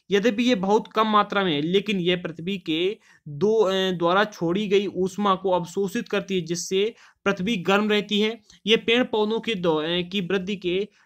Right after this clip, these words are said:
लिए भी आवश्यक है, ठीक है। तो कार्बन डाइऑक्साइड का होना भी आवश्यक है, ये पृथ्वी को गर्म रखती है और ये पेड़ पौधों के लिए आवश्यक होती है, ठीक है। तो हमारे आज के इस चैप्टर में इतने ही प्रश्न थे। पूरे कितने प्रश्न थे? पूरे प्रश्न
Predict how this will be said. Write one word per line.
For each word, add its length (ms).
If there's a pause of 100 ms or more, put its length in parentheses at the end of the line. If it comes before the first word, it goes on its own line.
(100)
लिए 180
भी 140
आवश्यक 520
है, 420
ठीक 160
है। 80
तो 380 (100)
कार्बन 280
डाइऑक्साइड 360
का 100
होना 240
भी 140
आवश्यक 400
है, 200
ये 60
पृथ्वी 360
को 120
गर्म 260
रखती 240
है 200 (340)
और 120
ये 60
पेड़ 220
पौधों 280
के 100
लिए 140
आवश्यक 360
होती 260
है, 80
ठीक 220
है। 160 (360)
तो 100
हमारे 400
आज 300
के 80
इस 100
चैप्टर 260
में 240 (240)
इतने 340
ही 140
प्रश्न 320
थे। 120
पूरे 220
कितने 260
प्रश्न 260
थे? 460 (280)
पूरे 160
प्रश्न 280